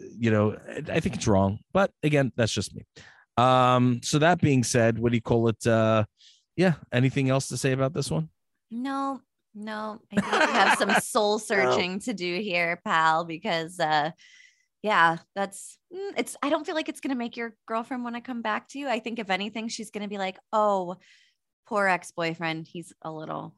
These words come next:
Speaker 2: kind of pathetic."
Speaker 1: Yeah, yeah.
Speaker 2: Sorry.
Speaker 1: Ay, ay,
Speaker 2: Sorry.
Speaker 1: ay. All right. So wait, th-, did you just read or did I just read?
Speaker 2: I did. It's your turn.
Speaker 1: It's my turn.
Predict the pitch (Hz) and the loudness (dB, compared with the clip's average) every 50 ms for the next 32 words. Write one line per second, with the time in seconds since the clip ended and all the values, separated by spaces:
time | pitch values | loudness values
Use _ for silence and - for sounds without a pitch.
0 | _ _ - - 185 170 156 160 - 156 - - - - - - - - - _ | _ _ -18 -16 -14 -14 -14 -14 -14 -12 -10 -8 -8 -8 -8 -10 -12 -18 -20 _
1 | _ _ _ _ _ _ _ _ - - 95 92 90 90 90 _ - 101 92 87 | _ _ _ _ _ _ _ _ -10 -4 -2 0 0 -2 -4 _ -10 -8 -6 -6
2 | 87 87 80 80 - - - 85 - - - _ _ _ _ _ - - 127 127 | -4 -4 -6 -6 -6 -6 -8 -8 -12 -16 -16 _ _ _ _ _ -4 0 2 4
3 | 120 107 104 98 95 101 101 98 92 92 95 - _ _ _ _ _ _ _ _ | 4 4 2 2 0 0 0 0 0 -2 -6 -12 _ _ _ _ _ _ _ _
4 | _ _ - 131 131 120 107 98 98 95 95 98 _ _ _ _ _ _ - - | _ _ -4 0 0 2 2 2 0 -2 -2 -4 _ _ _ _ _ _ -10 -6
5 | - - 143 135 135 131 131 127 127 127 127 127 123 - - - 127 120 101 95 | -2 0 2 4 4 6 6 6 4 4 4 2 0 -2 -4 -2 0 0 0 0
6 | - - 85 95 113 117 - 113 - 135 127 170 208 233 - - - - 135 135 | -2 -10 -18 -12 -12 -12 -12 -8 -6 -6 -4 -4 -4 -4 -4 -4 -4 -2 -2 -2
7 | - 180 127 120 113 113 110 107 98 - - 90 78 76 - _ - - - - | -2 -2 0 0 0 0 -2 -2 -6 -8 -6 -6 -8 -8 -10 _ -20 -12 -4 0
8 | 190 190 196 202 190 185 151 131 135 151 147 - - 160 151 - - 139 120 123 | 2 2 2 0 0 -2 -4 -4 -4 -8 -12 -8 -8 -8 -8 -6 -8 -10 -8 -10
9 | 165 170 170 110 - - 107 110 113 117 120 110 - 107 95 90 | -12 -12 -10 -10 -6 -2 0 2 4 4 2 2 0 0 -2 -2